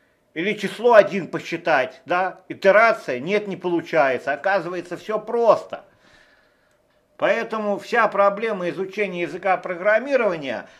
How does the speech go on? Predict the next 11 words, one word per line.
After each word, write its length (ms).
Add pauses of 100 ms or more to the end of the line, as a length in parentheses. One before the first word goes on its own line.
(180)
находится 680
в 60
одном. 640
В 60
самом, 800 (200)
э, 40
в 1160
самом 580
подходе 680
изучения. 800 (640)
Просто 520